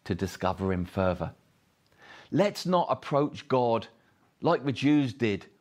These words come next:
wanting him to be something we want him to be. But rather, let's just come with the innocence of children. "Lord, I've, I've known you in part.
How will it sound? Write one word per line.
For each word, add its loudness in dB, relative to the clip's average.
wanting 0
him 0
to -4
be 0
something -4
we 0
want -4
him -6
to -8
be. -6
But 0
rather, 0
let's -2
just -6
come 2
with -2
the -2
innocence -2
of -6
children. -2
"Lord, 2
I've, 2
I've -2
known 0
you 0
in -2
part. -4